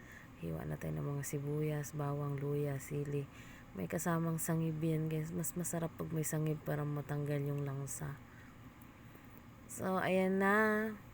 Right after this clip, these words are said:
Tayo magigisa na ng sibuyas, bawang, at luya. Igisa lang natin siya, guys.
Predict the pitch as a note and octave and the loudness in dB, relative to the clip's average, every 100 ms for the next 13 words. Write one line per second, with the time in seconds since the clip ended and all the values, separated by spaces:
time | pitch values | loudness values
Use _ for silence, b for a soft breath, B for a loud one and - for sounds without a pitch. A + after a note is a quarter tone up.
0 | B B B B - E3+ F3+ F#3 G3 F3+ | B B B B -2 4 6 6 6 4
1 | E3 D#3+ E3+ - F3 E3+ D#3+ E3 E3 - | 2 2 2 4 4 4 4 4 2 2
2 | D3+ D3 D#3+ F#3 F3 F3 E3+ E3 D#3 D3+ | 0 2 2 2 2 -2 -4 -8 -2 2
3 | D#3 E3+ E3+ E3 E3 E3 E3 F3+ G3+ G3+ | 2 2 2 0 -2 -2 -2 0 -2 -4
4 | - F3 E3 E3+ F#3+ F3 D#3+ D3+ D3 C#3+ | -8 -6 -2 2 2 2 2 0 0 0
5 | C#3 C3+ C3+ - - B B B B - | -2 -4 -6 -10 -16 B B B B -10
6 | E3+ E3 - E3 E3 E3 D#3+ - D#3+ - | -6 -2 2 2 2 2 0 -2 -6 -4
7 | D#3 D3+ D3+ D3+ D#3+ E3+ - - | -4 -4 -4 -6 -8 -10 -12 -14